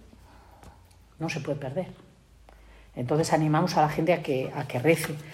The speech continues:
a que ayude a llevar, a, a, a, a que el mensaje llegue a todos, porque se está perdiendo. Pero que llegue sobre todo a los confines de la tierra, porque es que hay gente que ni siquiera va a conocer a Dios. Una cosa es que lo conozcas y digas, "Pues no quiero",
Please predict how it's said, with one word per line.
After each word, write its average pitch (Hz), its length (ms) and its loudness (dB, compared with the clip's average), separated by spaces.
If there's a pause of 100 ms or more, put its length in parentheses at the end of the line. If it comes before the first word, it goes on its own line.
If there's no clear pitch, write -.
(180)
a 156 160 6
que 151 120 2
ayude 151 720 4
a 143 120 0
llevar, 139 260 2
a, 147 140 0
a, 151 220 -2
a, 135 500 -4
a 127 80 -6
que - 100 -4
el 127 60 0
mensaje 151 440 0
llegue 165 220 4
a 139 100 2
todos, 165 300 2
porque - 340 -6
se - 140 -6
está 147 240 -4
perdiendo. 147 520 0 (640)
Pero 180 200 10
que 160 120 6
llegue 170 200 8
sobre 196 240 6
todo 190 160 10
a 175 40 10
los 170 120 6
confines 180 360 2
de 185 80 4
la 156 120 6
tierra, 202 280 6
porque 151 220 -2
es 147 80 2
que 180 100 2
hay 165 60 6
gente 190 280 2
que 190 120 4
ni 156 120 6
siquiera 160 360 4
va 254 80 8
a - 60 4
conocer 143 300 0
a 135 80 -2
Dios. 202 240 2
Una 156 160 2
cosa 214 260 6
es 180 120 4
que 165 100 -2
lo 139 100 0
conozcas 185 400 0
y 151 60 0
digas, 135 180 -2
"Pues 147 120 -4
no 190 140 2
quiero", 240 300 4